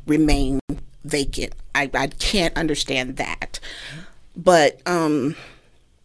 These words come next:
so why wouldn't we s-, have some kind of incentive to use that property to house people? Um, and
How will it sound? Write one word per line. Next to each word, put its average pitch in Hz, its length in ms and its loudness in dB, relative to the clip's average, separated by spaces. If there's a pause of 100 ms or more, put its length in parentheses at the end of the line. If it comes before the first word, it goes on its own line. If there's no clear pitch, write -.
(880)
so 175 300 6
why 170 280 4
wouldn't 170 440 2
we 156 380 0 (120)
s-, - 140 -4 (160)
have 170 320 2
some 262 240 4
kind 254 240 2
of 208 140 2
incentive 180 800 0 (320)
to 170 440 4
use 190 380 0
that - 260 2
property 143 720 -2 (220)
to 226 180 2
house 226 320 0
people? - 360 -6 (1600)
Um, 156 440 -2 (300)
and 156 520 4